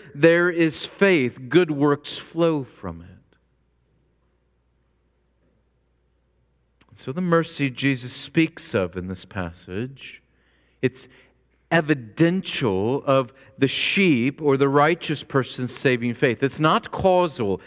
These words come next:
It is evidential. They respond this way to the disciples of Christ because they have responded this way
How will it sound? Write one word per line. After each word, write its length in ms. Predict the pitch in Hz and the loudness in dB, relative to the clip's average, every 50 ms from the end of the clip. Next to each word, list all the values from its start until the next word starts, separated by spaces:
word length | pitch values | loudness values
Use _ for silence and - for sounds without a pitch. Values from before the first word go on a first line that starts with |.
| - - - | -12 -4 0
It 120 | 156 147 | 2 2
is 180 | 156 147 135 185 | 2 0 -2 0
evidential. 1000 | - 180 165 151 160 143 131 123 117 175 180 180 185 - - - 139 113 104 101 101 | 0 0 2 2 0 -2 -2 0 2 2 2 2 0 -4 -2 0 0 0 0 -2 -4
They 360 | 113 127 151 156 165 160 156 - - - - | -2 2 2 2 2 2 -2 -6 -12 -4 0
respond 960 | 151 165 160 - - - - - - 196 185 190 196 208 220 226 226 208 180 | 2 2 2 0 -6 -10 -4 2 4 4 6 6 6 4 4 2 2 0 0
this 340 | 151 147 151 147 - - | 2 2 2 2 0 -2
way 380 | 147 131 131 131 143 156 175 180 | 0 2 4 4 4 4 2 0
to 160 | 175 - 190 | -2 -4 -4
the 120 | 151 156 151 | -2 0 0
disciples 800 | 147 160 156 - - 175 175 190 202 - 202 202 190 165 139 | 0 -2 -2 0 2 4 4 4 2 2 2 2 2 2 2
of 140 | 156 131 - | 0 -2 0
Christ 440 | - - 131 123 135 160 156 - 151 | 0 2 4 4 4 2 0 -2 -2
because 360 | 156 151 170 160 156 143 135 | 0 2 2 2 2 2 2
they 120 | 156 160 | 2 4
have 120 | 160 151 143 | 4 2 2
responded 760 | 156 151 - - - - 175 175 185 208 214 196 196 170 143 | 0 -2 -2 -4 -2 2 4 4 4 4 2 2 0 2 2
this 220 | 143 139 - - | 0 -2 0 0
way 240 | 143 135 135 139 139 | 0 2 4 2 2